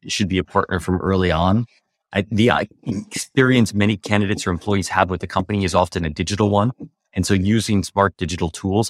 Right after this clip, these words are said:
I think, can make that H R employee experience an even better one.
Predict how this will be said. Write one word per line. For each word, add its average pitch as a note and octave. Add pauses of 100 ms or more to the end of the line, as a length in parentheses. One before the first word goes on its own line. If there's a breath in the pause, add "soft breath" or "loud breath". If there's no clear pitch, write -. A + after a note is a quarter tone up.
I E2+
think, E2+
can E2+
make E2+
that E2+
H -
R E2+
employee E2
experience D#2
an E2
even D2+
better D2+
one. -